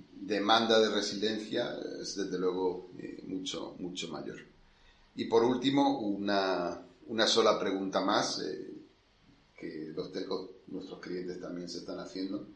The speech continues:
es, eh, tu red, eh, ahora más o menos zero touch, eh, que, que antes. Es decir, ¿cómo de optimizados están ahora y cómo lo van a estar en el futuro inmediato, eh, tus, eh,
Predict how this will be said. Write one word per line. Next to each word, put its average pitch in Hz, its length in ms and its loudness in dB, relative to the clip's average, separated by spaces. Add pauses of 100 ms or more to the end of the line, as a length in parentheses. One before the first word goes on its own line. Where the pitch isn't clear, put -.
(580)
es, 135 360 4
eh, 110 240 4
tu 107 140 -4
red, 101 400 0
eh, 87 480 -4
ahora 117 400 6
más 127 520 4
o 113 100 0
menos 120 540 0 (100)
zero 113 420 2
touch, - 300 4 (260)
eh, 95 320 -4
que, 85 420 -6
que - 120 -10
antes. - 440 -12
Es 95 80 -8
decir, 95 400 -6 (720)
¿cómo 131 320 2
de 131 120 4
optimizados 113 840 2
están 92 460 -4
ahora 101 520 2 (520)
y 87 140 -8
cómo 101 260 0
lo 95 80 0
van 101 140 -2
a 101 40 -4
estar 101 220 2
en 95 140 -2
el 92 120 -6
futuro 101 320 -6
inmediato, 92 640 -2
eh, 87 480 -6
tus, - 640 -8
eh, - 60 -12